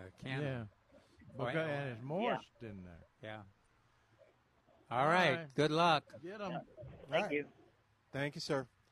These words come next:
Speaker 4: All right, two one oh, three oh eight, eight eight six seven, two one oh, three oh eight, eight eight six seven. Toll free, it's eight six six,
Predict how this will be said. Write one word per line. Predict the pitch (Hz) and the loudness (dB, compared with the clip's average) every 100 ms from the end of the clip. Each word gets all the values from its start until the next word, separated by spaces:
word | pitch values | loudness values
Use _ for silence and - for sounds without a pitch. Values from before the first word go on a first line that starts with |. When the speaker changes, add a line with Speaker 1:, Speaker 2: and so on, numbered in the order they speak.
| _ - _ 170 | _ -20 _ -2
Speaker 4:
All | |
right, | 160 - | -2 -2
two | 202 | -2
one | 214 202 | 0 2
oh, | 190 196 | 2 2
three | - 185 175 | 0 0 2
oh | 170 170 | 2 2
eight, | 165 147 | 0 -2
eight | 143 151 | -2 0
eight | 147 147 | 0 -2
six | - 143 - 131 | -4 -8 -6 -8
seven, | - 135 131 127 | -4 -2 -2 -6
two | 123 160 | -6 -4
one | 160 143 | -2 -2
oh, | 135 135 - | -2 -2 -4
three | 127 120 123 | -4 -2 -2
oh | 123 117 | -2 -2
eight, | 147 180 - _ - _ _ | -2 -4 -10 _ -20 _ _
eight | 101 117 | -6 -2
eight | 131 151 110 117 - | -2 -2 -4 -4 -6
six | 120 - 120 | -8 -8 -10
seven. | - 156 160 196 | -4 -2 -2 -2
Toll | 190 202 185 | 0 2 0
free, | - 196 | 0 0
it's | 190 156 | 0 0
eight | 143 | -2
six | - 165 - | -2 -6 -2
six, | 170 - | -4 -4